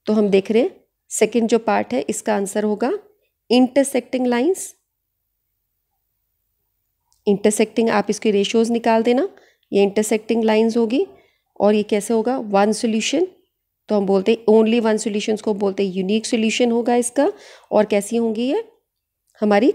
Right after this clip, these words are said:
कंसिस्टेंट होगी, ठीक है ना। पहले रेशियोज निकाल के हमने देखा ए वन upon ए टू is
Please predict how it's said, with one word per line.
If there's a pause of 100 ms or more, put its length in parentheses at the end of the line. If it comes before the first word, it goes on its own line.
कंसिस्टेंट
होगी, (600)
ठीक
है
ना। (320)
पहले
रेशियोज
निकाल
के
हमने
देखा (380)
ए
वन
upon (120)
ए (160)
टू (880)
is